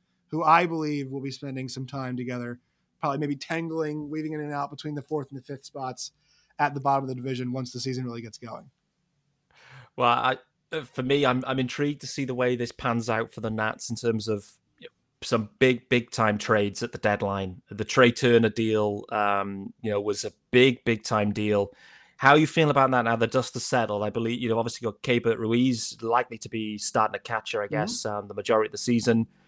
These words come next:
Speaker 2: Um, Josiah
Speaker 1: Chris
Speaker 2: Gray
Speaker 1: Taylor.
Speaker 2: came in, a couple of starts as well. So, how, you know, I think those two are the headliners. How are you feeling
Speaker 1: Mm-hmm.
Speaker 2: about obviously moving on Trey? He had a year to run on his deal. So, you know, that's the first question. But equally, in terms of what you got back, how are you feeling about it?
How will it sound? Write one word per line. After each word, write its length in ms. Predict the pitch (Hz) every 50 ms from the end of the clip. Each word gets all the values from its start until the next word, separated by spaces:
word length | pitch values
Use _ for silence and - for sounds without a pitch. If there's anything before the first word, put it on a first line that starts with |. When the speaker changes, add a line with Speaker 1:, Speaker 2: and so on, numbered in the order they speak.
| _ _ _ _ _ _
Speaker 2:
Um, 320 | - 107 107 107 104 104 101
Josiah 360 | - 113 104 117 113 113 110 107
Speaker 1:
Chris 40 |
Speaker 2:
Gray 200 | 110 113 120 123
Speaker 1:
Taylor. 120 | 120 127 123
Speaker 2:
came 120 | 120 120
in, 120 | 120 117 117
a 40 |
couple 200 | - - 120 -
of 60 | 120 -
starts 380 | - - 117 113 110 - -
as 100 | 107 107
well. 260 | 117 117 117 120 123
So, 320 | 120 - - 120 110 110 - _ _ _ _ _ _ _ _ _
how, 120 | 131 139 151 -
you 80 | 160
know, 160 | 131 123 117 - -
I 60 | 131 131
think 180 | - 165 139
those 220 | 143 139 135 - -
two 140 | - 135
are 40 | 127
the 80 | 123 117
headliners. 520 | 123 123 113 123 113 113 110 110 107 -
How 60 | 135
are 40 | 139
you 80 | 139 131
feeling 300 | - - 143 135 127 123
Speaker 1:
Mm-hmm. 20 |
Speaker 2:
about 380 | 120 - 127 120 120 117 - - _ _ _ -
obviously 300 | 127 123 127 - 131 120
moving 360 | 120 131 143 156 143 139 131
on 260 | 139 151 175 202 208
Trey? 500 | - - - 131 104 95 92 101 139 143 _ _ _ _ _
He 80 | - 131
had 120 | 139 147
a 40 | 147
year 180 | 143 170 180 175
to 100 | - 139
run 200 | 135 156 156 147
on 80 | 139
his 140 | 131 117 104
deal. 380 | 101 135 165 190 160 123 120 113
So, 640 | - - 123 120 120 117 113 117 117 113 113 107 - _ _ -
you 80 | 135
know, 60 | 123 120
that's 200 | 135 131 - -
the 80 | -
first 300 | - - 160 165 160 -
question. 340 | - 123 110 110 - - 107
But 120 | 104 120
equally, 280 | 135 135 - 131 117 110
in 80 | 107 107
terms 220 | - 123 117 110
of 60 | 113
what 100 | 120 117
you 60 | 120
got 180 | - 120 110 -
back, 240 | 123 113 107 104 -
how 80 | 117
are 40 | 113
you 60 | 117
feeling 220 | 113 - 120 110 107
about 240 | 107 107 104 104 104
it? 80 | -